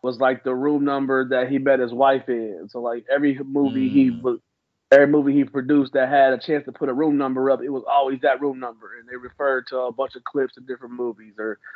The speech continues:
Speaker 1: you know, just little humors or little things that they will hide in creativity. So I definitely think it's gonna be little nuggets like that for people, especially when they making big films that the world is watching.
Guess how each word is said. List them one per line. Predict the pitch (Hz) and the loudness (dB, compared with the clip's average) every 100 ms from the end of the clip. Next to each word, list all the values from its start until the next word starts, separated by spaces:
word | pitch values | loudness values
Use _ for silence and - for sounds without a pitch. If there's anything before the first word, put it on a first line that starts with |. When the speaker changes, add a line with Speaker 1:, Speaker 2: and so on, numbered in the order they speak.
| - - | -20 -4
Speaker 1:
you | 156 | 2
know, | 143 | 2
just | 170 143 | 0 0
little | 143 185 202 | 4 6 6
humors | 156 165 170 165 147 | 2 0 0 -2 -2
or | 143 | -2
little | 139 156 143 - | 2 2 0 -6
things | - 139 135 127 | -4 -2 -2 -4
that | 120 | -2
they | 127 127 | 0 2
will | 123 120 117 | 2 -2 -6
hide | - 139 135 127 120 | -2 0 2 0 -4
in | 127 127 | -10 -12
creativity. | - 127 123 - 135 120 110 110 - | -10 -8 -8 -8 -8 -8 -16 -20 -14
So | 107 104 _ - - _ - | -12 -12 _ -20 -20 _ -4
I | 147 | -2
definitely | 135 131 135 117 | 0 0 0 -2
think | 113 113 | -4 -6
it's | 113 | -6
gonna | 113 107 | -6 -4
be | 113 | -2
little | 113 110 | 0 -2
nuggets | 110 120 113 131 | 0 0 0 -2
like | 113 107 | -4 -4
that | 117 113 | -4 -4
for | 107 | -6
people, | 127 113 110 | -6 -4 -2
especially | 107 131 131 117 110 - - - | -2 0 0 0 -4 -6 -20 -12
when | - 123 | -2 2
they | 135 | 4
making | 147 131 120 | 4 2 0
big | 110 139 127 | 2 0 0
films | 135 131 131 | 2 2 2
that | 123 107 | -4 -6
the | |
world | 110 110 131 139 | -8 -4 -2 0
is | 123 | -2
watching. | 127 139 131 131 123 | -2 -2 -2 -8 -8